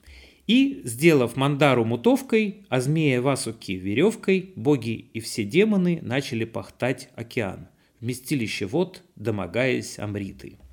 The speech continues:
За один конец царя змей взялись великие асуры,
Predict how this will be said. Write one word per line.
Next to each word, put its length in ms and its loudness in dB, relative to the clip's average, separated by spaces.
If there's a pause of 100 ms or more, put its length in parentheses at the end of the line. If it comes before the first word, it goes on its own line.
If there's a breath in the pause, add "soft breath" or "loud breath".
(680 loud breath)
За 200 4
один 280 6
конец 420 6
царя 520 4
змей 580 0 (340 soft breath)
взялись 520 2
великие 600 -2
асуры, 600 -8